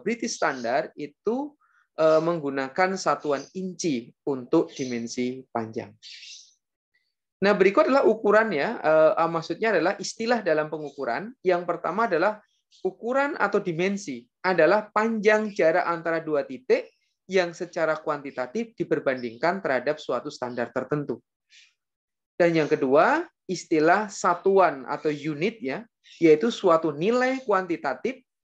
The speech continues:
yang dapat ditetapkan dan disepakati secara inter-, internasional sebagai sebuah standar ukur dalam satuan milimeter, meter, inci, gram, kilogram, pon, dan lain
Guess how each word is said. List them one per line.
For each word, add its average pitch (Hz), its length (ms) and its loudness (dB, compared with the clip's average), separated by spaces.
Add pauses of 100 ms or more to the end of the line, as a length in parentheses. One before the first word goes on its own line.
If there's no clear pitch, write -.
(200)
yang 185 260 0
dapat 160 400 -2
ditetapkan 160 800 -4
dan 151 160 -4
disepakati 131 640 -4
secara 135 320 -4
inter-, 131 260 -8 (200)
internasional 143 880 -2 (240)
sebagai 139 520 2
sebuah 139 520 0
standar 123 560 -6
ukur 143 520 2 (360)
dalam 123 320 -2
satuan 117 400 -2
milimeter, 156 800 2
meter, 139 800 -2
inci, 165 560 -6 (160)
gram, 143 400 6
kilogram, 135 720 4 (160)
pon, 165 240 4
dan 120 240 -4
lain 113 240 -8